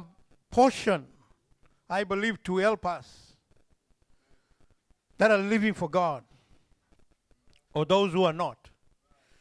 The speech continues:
'Cause we, we, we look at the life itself anyway,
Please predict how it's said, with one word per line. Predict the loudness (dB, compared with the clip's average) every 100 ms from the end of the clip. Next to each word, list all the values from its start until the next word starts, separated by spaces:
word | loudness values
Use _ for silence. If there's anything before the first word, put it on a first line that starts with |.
| _ _ _ _ _ _ _ _ _ -8
'Cause | -2
we, | 4 6 6
we, | 0 0
we | 6
look | 6 4
at | -2
the | 0
life | 2 2 0 -6
itself | -12 -2 -2 2
anyway, | 0 2 0 -2 -6